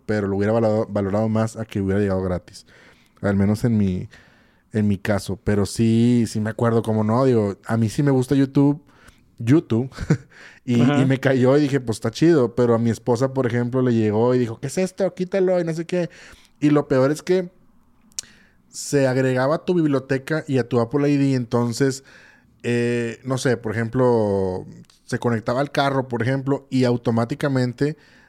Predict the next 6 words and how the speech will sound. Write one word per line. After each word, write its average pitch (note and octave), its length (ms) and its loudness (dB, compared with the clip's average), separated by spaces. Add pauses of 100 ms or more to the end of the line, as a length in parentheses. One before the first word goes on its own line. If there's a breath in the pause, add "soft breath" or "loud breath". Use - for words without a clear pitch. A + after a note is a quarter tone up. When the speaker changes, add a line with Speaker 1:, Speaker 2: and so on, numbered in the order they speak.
(120)
Speaker 1:
reproducía A#2 720 0
las C3 140 2
canciones C3+ 580 -2
que - 160 -4
estaban A#2 380 2
descargadas A2+ 840 0